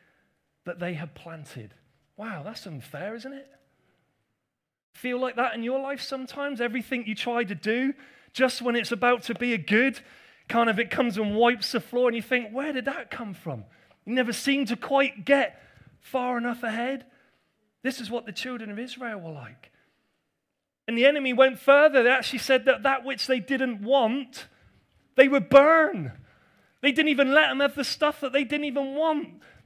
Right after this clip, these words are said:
the, the dregs. They burnt it. So here we find Gideon. This is where he's at. It took the children of Israel seven years to cry out to God. Seven years.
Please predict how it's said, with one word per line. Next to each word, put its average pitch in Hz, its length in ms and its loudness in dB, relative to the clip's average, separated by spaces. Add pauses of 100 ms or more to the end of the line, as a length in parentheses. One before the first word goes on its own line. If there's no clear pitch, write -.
(180)
the, 240 240 -2
the 247 120 -2
dregs. 269 800 -2 (480)
They 269 80 0
burnt 294 560 -4
it. 220 180 -8
So 262 160 -4
here 320 240 0
we 302 140 -4
find 285 440 -4
Gideon. 294 440 -2
This 277 180 -8
is 240 100 -10
where 269 240 -4
he's 262 160 -6
at. 269 400 -8 (1900)
It 247 120 -12
took - 300 -10
the 269 80 -6
children 285 420 -6
of 269 80 -8
Israel 240 260 -6
seven 269 540 -4
years 240 720 -8 (280)
to - 100 -12
cry 220 440 -8
out 220 420 -8
to 185 100 -14
God. 160 380 -12 (720)
Seven 311 540 -8
years. 277 640 -8